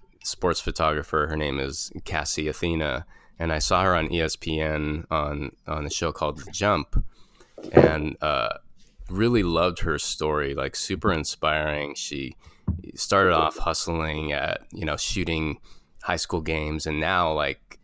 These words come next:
she's blown up and she's, like, photographing games f-, from all over the country and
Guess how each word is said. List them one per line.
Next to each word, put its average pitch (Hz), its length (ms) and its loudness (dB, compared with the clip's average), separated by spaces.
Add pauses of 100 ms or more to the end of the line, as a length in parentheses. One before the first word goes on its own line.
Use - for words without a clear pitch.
she's 76 480 -8 (640)
blown 82 300 -2
up 78 240 -2
and 71 160 -4
she's, 73 260 -6
like, 71 400 -4 (400)
photographing 80 960 -2 (200)
games 87 540 0
f-, - 220 -4 (100)
from 78 260 -4
all 87 160 4
over 80 200 0
the 50 100 -6
country 85 560 -2
and 73 280 -6